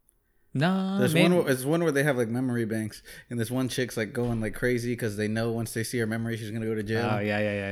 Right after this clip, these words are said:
Speaker 1: yeah. No, no, I, they, they probably done a few different of those. I really like those. You know what, dude? Like, even the old, like, Twilight Zones, uh, I don't know, stuff. If you,
Speaker 2: Mm-hmm.
Speaker 1: I don't know if you've seen those.
Speaker 2: Yeah, I fuck with Twilight Zone.
Speaker 1: They're really good for the time
Speaker 2: Mm-hmm.
Speaker 1: they made
Speaker 2: Dude,
Speaker 1: it. Like,
Speaker 2: that
Speaker 1: very
Speaker 2: guy on the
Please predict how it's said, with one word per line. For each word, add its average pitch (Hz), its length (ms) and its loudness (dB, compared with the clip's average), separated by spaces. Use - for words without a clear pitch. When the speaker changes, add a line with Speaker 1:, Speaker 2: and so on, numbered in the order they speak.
Speaker 1:
yeah. 95 60 -6
No, 165 140 4
no, 147 120 2
I, 135 120 0
they, 131 200 2
they 143 160 6
probably 139 360 2
done 123 160 4
a 117 40 0
few 123 200 -2
different 117 300 0
of 101 100 -2
those. 101 180 -4
I 147 160 4
really 196 260 6
like 123 260 2
those. 101 300 -4
You 160 140 2
know 214 80 6
what, 220 200 2
dude? 202 180 2
Like, 139 180 -2
even 160 220 4
the 160 160 2
old, 151 220 4
like, 131 280 2
Twilight 127 400 2
Zones, 147 400 -2
uh, 131 140 -4
I 123 100 -2
don't 135 140 2
know, 131 40 0
stuff. 143 380 0
If 120 80 0
you, 117 60 2
Speaker 2:
Mm-hmm. 139 80 2
Speaker 1:
I - 20 2
don't 127 100 2
know 131 80 2
if 120 100 0
you've 117 140 -2
seen 135 200 0
those. 147 220 2
Speaker 2:
Yeah, 156 180 2
I - 20 4
fuck 170 160 0
with 120 100 -4
Twilight 123 280 0
Zone. 131 160 -8
Speaker 1:
They're 151 240 4
really 165 300 4
good 165 260 2
for 165 100 2
the 147 80 2
time 139 280 4
Speaker 2:
Mm-hmm. - 20 4
Speaker 1:
they 147 100 6
made 147 300 4
Speaker 2:
Dude, 131 100 6
Speaker 1:
it. 123 40 4
Like, 113 160 2
Speaker 2:
that 127 80 8
Speaker 1:
very 143 100 8
Speaker 2:
guy 123 80 6
on 143 60 8
the 180 60 10